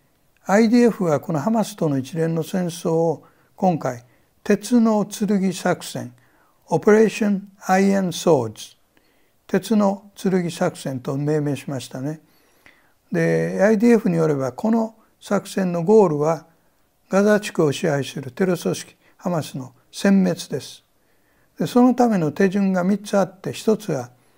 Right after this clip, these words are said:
まずイスラエル国内に侵入したテロリス-、テロリストたちの一掃、テロリストをなくすということ。二番目、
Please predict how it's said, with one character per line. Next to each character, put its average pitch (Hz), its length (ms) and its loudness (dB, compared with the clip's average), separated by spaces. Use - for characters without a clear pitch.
ま 202 160 2
ず 160 180 -4
イ 160 60 -2
ス - 140 -2
ラ 226 140 2
エ 226 40 2
ル 214 80 2
国 208 280 -2
内 170 200 0
に 139 100 -2
侵 170 240 -4
入 165 160 -2
し - 100 -12
た 120 200 -8
テ 190 140 0
ロ 196 100 4
リ 175 60 0
ス-、 - 160 -14
テ 190 120 -2
ロ 190 120 0
リ 180 120 -2
ス - 100 -12
ト 156 100 -6
た 139 180 -6
ち - 140 -14
の 151 140 -10
一 151 100 -4
掃、 - 420 -6
テ 190 120 -4
ロ 185 140 0
リ 170 80 -4
ス - 120 -14
ト 139 120 -4
を 135 40 -2
な 156 160 0
く 160 80 -16
す - 120 -14
と 156 80 -4
い - 20 -2
う 117 80 -8
こ 117 80 -12
と。 - 100 -20
二 170 100 -4
番 160 300 0
目、 151 220 -4